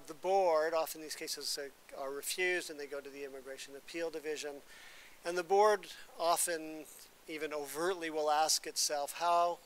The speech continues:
can this relationship be genuine? Why would someone marry someone like you who has this mental health condition?" It happens.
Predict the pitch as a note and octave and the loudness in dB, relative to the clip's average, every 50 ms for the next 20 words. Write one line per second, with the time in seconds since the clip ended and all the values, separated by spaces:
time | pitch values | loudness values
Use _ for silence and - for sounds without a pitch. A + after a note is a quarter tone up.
0 | - - - - - - F3 D#3+ D#3+ D#3+ D3 - D#3+ D3+ D3+ D3 D3 - - D3 | -20 -20 -20 -20 -12 -10 -8 -6 -2 -2 -2 -2 -2 -4 -4 -4 -4 -4 -6 -4
1 | C3+ - - D#3 - - D#3+ D#3+ - - A3 A#3 A#3+ A#3+ A#3 G#3 F#3+ F3+ F3+ F3 | -4 -6 -6 -6 -8 -8 -10 -6 0 2 4 4 4 4 2 2 2 4 4 4
2 | F3 F3 F3+ F3 - - - - - - - E3+ F3+ F#3+ G3+ G3+ G3 F#3 - - | 2 2 0 -2 -8 -14 -18 -18 -18 -10 0 4 6 6 6 4 2 0 0 0
3 | - F3+ E3+ E3 E3 E3 D#3+ D#3 D#3+ D#3 D3+ D#3 D#3 D#3 D#3+ D#3+ D#3+ D#3 - - | 0 -2 -4 -6 -6 -6 -6 -4 -4 -2 0 0 0 0 -2 -4 -4 -2 -2 -2
4 | - D#3+ D3+ D3 D3+ C#3+ C#3 D3 C#3 C#3 - - - F3+ F3+ F3+ F3+ E3 E3 E3+ | -2 -2 -4 -6 -10 -8 -8 -8 -8 -8 -8 -6 -2 0 0 0 0 -2 -4 -8
5 | D3 C#3+ D3 C#3+ - D3 C#3 - - C3+ B2+ - B2+ - B2+ B2+ B2 - - C3+ | -8 -8 -8 -8 -8 -10 -10 -10 -12 -14 -16 -16 -16 -14 -14 -14 -14 -14 -16 -16
6 | B2+ B2 A#2+ - - - A2+ - - - - - - - - - - - - - | -16 -12 -10 -10 -10 -12 -14 -20 -20 -20 -20 -20 -20 -20 -20 -20 -20 -20 -20 -20
7 | - - - C#3 C3 C3+ C3+ - - B2 - - - - | -20 -18 -14 -8 -6 -6 -6 -6 -8 -14 -12 -10 -10 -10